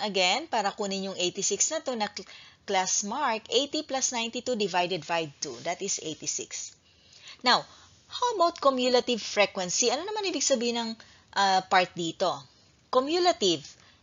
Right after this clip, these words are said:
Ibig sabihin nito, pag cumulative, parang ina-add lang siya natin sa previous one. Okay, let's say start tayo dito, twenty-one, di ba?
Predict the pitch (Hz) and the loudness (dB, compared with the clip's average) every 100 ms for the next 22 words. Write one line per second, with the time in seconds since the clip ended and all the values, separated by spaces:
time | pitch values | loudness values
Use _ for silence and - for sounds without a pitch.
0 | _ _ _ - 226 247 - 403 359 330 | _ _ _ -4 -2 0 0 2 2 0
1 | 311 226 214 226 202 233 262 320 320 226 | 0 0 0 -4 -2 -4 0 2 2 2
2 | 202 294 285 302 277 302 - 240 247 254 | 2 2 2 0 0 2 4 4 2 0
3 | 277 254 202 180 175 190 254 - _ - | 0 2 2 2 0 -2 -4 -14 _ -20
4 | - - 294 226 226 175 196 - 175 151 | -8 -2 -2 0 -2 2 6 6 4 -4
5 | 175 262 _ _ _ _ _ _ _ _ | -8 -14 _ _ _ _ _ _ _ _
6 | _ _ _ _ _ - - - - 240 | _ _ _ _ _ -20 -20 -20 -8 -6
7 | 233 202 - - - 285 - 320 311 - | 2 2 0 -6 -2 2 4 4 4 4
8 | 262 247 240 226 214 202 190 185 180 170 | 4 4 6 4 4 0 0 -2 0 -4
9 | 165 196 233 220 156 151 156 | -4 -4 -4 -4 -2 -2 -2